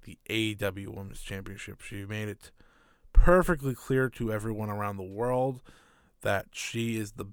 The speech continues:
best and she is going to win and she's going to win everything. She called out Serena Deeb most specifically, saying, "You have what's mine," which is the N-,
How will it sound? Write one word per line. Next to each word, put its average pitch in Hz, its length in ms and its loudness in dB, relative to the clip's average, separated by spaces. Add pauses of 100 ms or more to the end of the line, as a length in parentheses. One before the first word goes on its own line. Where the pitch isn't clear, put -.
(120)
best 110 520 -2
and 101 180 -12
she 104 220 -10
is 98 100 -14
going 98 380 -8
to 101 120 -10
win 120 400 -2
and 107 200 -12
she's 107 200 -16
going 107 200 -14
to 117 100 -8
win - 160 -6
everything. 110 580 -6 (420)
She - 140 -18
called 113 280 -2
out 101 100 -6
Serena 107 400 -10
Deeb 113 320 -4
most 113 260 -8
specifically, 113 640 -14
saying, 101 320 -12
"You 107 200 -10
have 107 280 -2
what's - 240 -12
mine," 113 500 2
which 98 180 -12
is - 60 -20
the - 180 -16
N-, 101 160 -18